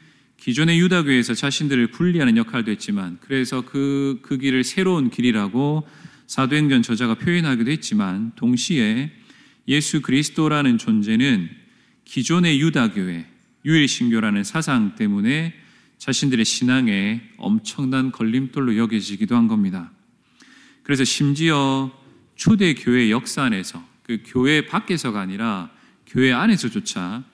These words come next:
그 유다인들 가운데 어떤 무리들은 그리스도를 믿는다고 고백했던 그 가운데 어떤 무리들은 예수의 존재를 아예 부정해버리기도 합니다. 그 신성을 부정해버리죠.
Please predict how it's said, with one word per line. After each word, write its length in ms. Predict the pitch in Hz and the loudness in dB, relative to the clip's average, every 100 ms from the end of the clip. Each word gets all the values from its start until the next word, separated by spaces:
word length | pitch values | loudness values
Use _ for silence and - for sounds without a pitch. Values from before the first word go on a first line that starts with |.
| _ - | _ -2
그 120 | 117 | 2
유다인들 500 | 117 135 143 131 113 | 4 4 2 2 2
가운데 460 | 107 104 104 131 | 2 2 0 0
어떤 320 | 107 107 127 127 | -2 -4 0 0
무리들은 560 | 139 113 107 98 87 - - _ _ _ | 2 0 0 -4 -6 -12 -20 _ _ _
그리스도를 460 | 139 139 151 135 | -2 -2 0 2
믿는다고 480 | 113 120 156 196 165 | 4 4 4 2 2
고백했던 920 | 139 135 135 117 - 147 156 170 170 - | -2 -4 -4 -4 -6 -4 -2 -2 -4 -4
그 140 | 139 | -6
가운데 360 | 123 117 123 113 | 0 2 2 0
어떤 240 | - 120 | 0 0
무리들은 640 | 127 120 107 113 143 160 170 - - _ 120 | 2 0 0 0 0 -2 -4 -12 -20 _ -2
예수의 380 | 131 127 127 113 | 0 2 0 2
존재를 680 | 104 98 101 117 135 147 - - _ | 0 0 0 0 0 -2 -8 -20 _
아예 500 | - 117 98 101 123 123 - | -4 -2 -2 -4 -6 -10 -10
부정해버리기도 720 | 143 143 123 98 95 101 120 | -4 -2 -2 -2 -4 -4 -2
합니다. 360 | 98 92 92 - _ _ _ - | -2 -4 -8 -12 _ _ _ -6
그 100 | 98 | -4
신성을 840 | - 139 127 175 165 104 120 139 - - _ | 0 0 0 0 2 2 0 -2 -10 -20 _
부정해버리죠. 840 | - 151 135 95 95 92 - 120 | -4 0 0 -2 -6 -8 -4 -4